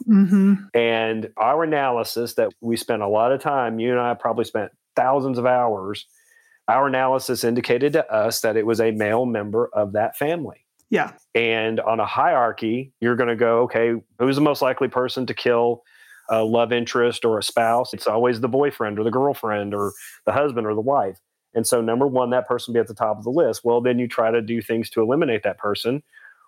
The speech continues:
Speaker 2: Well, this killer in this case cleaned up the scene,
Speaker 1: Mm-hmm.
Speaker 2: moved the body, and a very unusual weapon was used, and that was the loose piano leg. So now
Speaker 1: Mm-hmm.
Speaker 2: you gotta go, "Okay,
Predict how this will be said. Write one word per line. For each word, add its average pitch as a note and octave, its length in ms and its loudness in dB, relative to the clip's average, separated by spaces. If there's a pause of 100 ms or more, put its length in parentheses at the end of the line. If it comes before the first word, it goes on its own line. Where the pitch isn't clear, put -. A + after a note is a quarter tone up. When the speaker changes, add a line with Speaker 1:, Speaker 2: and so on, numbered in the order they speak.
(100)
Speaker 2:
Well, A2 420 2
this G#2+ 420 -2
killer D3 320 2
in C3 80 0
this C3+ 140 -2
case A#2 260 0
cleaned G2+ 320 -2
up - 120 -4
the E3 100 0
scene, A#2+ 420 -2 (180)
Speaker 1:
Mm-hmm. G#3 340 6 (260)
Speaker 2:
moved A2 260 2
the E3 60 0
body, A#2 480 -2 (960)
and A#2+ 560 2
a A2+ 60 2
very C3 340 2
unusual C3 580 2
weapon A2+ 540 0
was G#2 200 -4
used, A2 440 0 (160)
and G#2+ 120 0
that G#2+ 220 0
was G#2+ 240 0
the A#2 80 2
loose A#2 260 0
piano D3+ 380 -2
leg. F#2 240 -8
So - 120 -4
now A#2 400 0
Speaker 1:
Mm-hmm. F3 360 4 (100)
Speaker 2:
you A#2+ 100 -2
gotta A#2+ 200 2
go, A#2+ 520 2
"Okay, A2+ 340 0